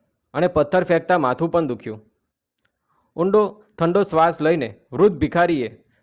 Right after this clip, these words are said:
ફરી કહ્યું, "આ મારા પાપોનું પરિણામ છે. તમને યાદ છે, થોડા વર્ષો પહેલાં આપણે કેટલા સમૃદ્ધ હતા?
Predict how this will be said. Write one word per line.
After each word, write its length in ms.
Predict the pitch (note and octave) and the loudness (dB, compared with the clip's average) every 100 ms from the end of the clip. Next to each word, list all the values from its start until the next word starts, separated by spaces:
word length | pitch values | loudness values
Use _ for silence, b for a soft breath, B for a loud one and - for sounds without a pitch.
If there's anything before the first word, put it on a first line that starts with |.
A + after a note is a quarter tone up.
| _ | _
ફરી 200 | E3 F#3 | 2 2
કહ્યું, 340 | - A2 A2 - _ _ _ _ _ _ _ - | 0 -2 -4 -14 _ _ _ _ _ _ _ -4
"આ 120 | G3 | 0
મારા 440 | G3 F#3+ F#3+ - - | 2 2 0 -2 0
પાપોનું 400 | E3 G3 G#3 G#3 | 0 0 -2 0
પરિણામ 420 | B2+ D3 E3 D#3 | 0 2 0 -2
છે. 240 | - A2 G#2 _ _ _ _ _ _ _ _ _ - | -8 -14 -16 _ _ _ _ _ _ _ _ _ -6
તમને 320 | D#3+ F#3 G3+ | -4 -2 0
યાદ 300 | C#3+ D3+ F3+ | 2 2 0
છે, 200 | - F#3+ G3 _ _ _ _ _ _ _ _ _ - | -4 -4 -4 _ _ _ _ _ _ _ _ _ -2
થોડા 180 | F#3 | 2
વર્ષો 340 | G#3 F3+ F3 G3 | 4 2 2 0
પહેલાં 460 | D#3 D3+ D#3 A2 _ _ - | 0 0 0 -4 _ _ -4
આપણે 300 | D#3 G3 G3 | -2 -2 -4
કેટલા 420 | F3 F#3 F#3+ E3+ | -4 -2 -4 -4
સમૃદ્ધ 440 | - D3 C#3 E3+ D3 | -6 -4 0 0 0
હતા? 320 | B2+ A2+ | -4 -6